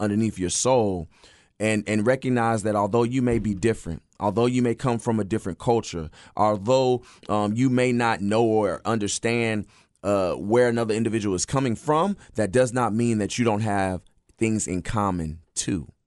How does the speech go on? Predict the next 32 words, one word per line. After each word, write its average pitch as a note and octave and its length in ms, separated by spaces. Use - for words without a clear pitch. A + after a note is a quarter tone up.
And G2+ 140
they A2+ 140
are A#2 60
the G#2 120
perfect A#2 400
example G#2+ 640
of F2+ 180
building A#2+ 380
things. F2 540
You A2+ 140
will A2 160
get G#2 160
a F2 80
brotherhood A2 680
or F2+ 140
a E2+ 40
sisterhood G#2+ 520
in F2+ 140
your A2 160
life E2+ 400
coming G2+ 280
your F#2+ 120
direction. F2+ 560
So F#2 160
today C3+ 540
I G#2 140
have G#2+ 500
Mister A2 260
Jamal A2 540
Walton, C3 560
hailing A#2+ 340
from G#2 540